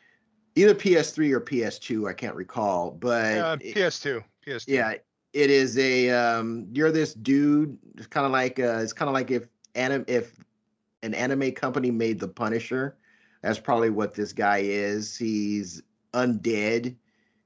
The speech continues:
Speaker 1: He travels around with this giant casket on his back, and he has these two hand cannons that never run out of bullets.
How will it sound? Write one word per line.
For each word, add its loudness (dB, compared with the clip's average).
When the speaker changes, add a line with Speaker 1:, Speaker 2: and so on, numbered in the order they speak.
Speaker 1:
He -4
travels 2
around 0
with -4
this -6
giant -2
casket -2
on -4
his -8
back, -2
and -6
he -4
has -4
these -10
two -2
hand -4
cannons -4
that -4
never -2
run 0
out 0
of -4
bullets. -4